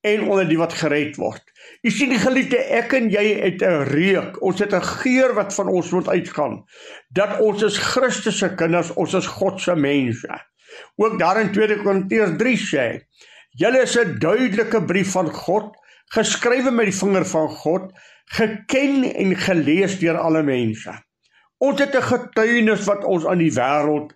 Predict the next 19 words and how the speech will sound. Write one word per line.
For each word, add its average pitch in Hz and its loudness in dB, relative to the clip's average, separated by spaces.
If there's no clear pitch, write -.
moet 151 -2
uitlewer. 120 -4
Ons 247 2
het 254 2
'n 247 2
getuie 247 0
wat 220 0
God 214 -4
ons 190 -2
gemaak 180 0
het, 156 -2
waardeur 214 2
hy 214 4
homself 240 0
aan 190 0
die 170 4
wêreld 135 0
wil 139 0
betoon. 139 -2